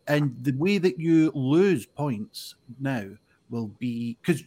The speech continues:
the scores that you have, they're locked in, they're safe-ish. You cannot gain any more points, but what you can do is lose points in the same way that you would be substituted out previously. So if you, uh,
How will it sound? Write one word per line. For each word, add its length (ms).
the 80
scores 340
that 140
you 80
have, 260
they're 200
locked 420
in, 280
they're 200
safe-ish. 1300
You 100
cannot 400
gain 260
any 180
more 220
points, 420
but 220
what 140
you 60
can 200
do 220
is 160
lose 340
points 540
in 80
the 60
same 340
way 180
that 120
you 120
would 160
be 80
substituted 840
out 100
previously. 680
So 400
if 320
you, 540
uh, 240